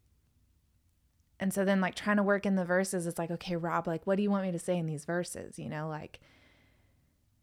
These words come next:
and I think what I heard him telling me was, like, "You can make a choice to either make this thing happen with this guy or not, but, like, kinda quit bitching about it if you're not, you know?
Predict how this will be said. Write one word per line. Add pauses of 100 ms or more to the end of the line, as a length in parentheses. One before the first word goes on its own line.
(280)
and
I
think
what
I
heard
him
telling
me
was,
like,
"You
can
make
a
choice (540)
to (640)
either (600)
make
this
thing
happen
with
this
guy
or
not,
but,
like,
kinda
quit
bitching
about
it
if
you're
not,
you
know?